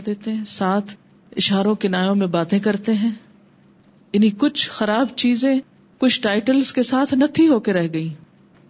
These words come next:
اور ہمیں کسی اور کو کہنے سے پہلے اس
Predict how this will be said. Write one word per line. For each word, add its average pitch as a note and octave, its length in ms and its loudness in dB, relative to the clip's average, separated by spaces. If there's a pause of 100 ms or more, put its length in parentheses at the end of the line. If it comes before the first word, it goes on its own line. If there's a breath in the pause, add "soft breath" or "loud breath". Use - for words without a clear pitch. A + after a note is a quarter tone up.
(500)
اور A#3+ 140 2
ہمیں B3+ 320 4
کسی C#4+ 300 0
اور C4 180 2
کو D4+ 140 0
کہنے A#3 300 2
سے A3+ 120 -2
پہلے F#3 460 0 (380)
اس C4+ 140 0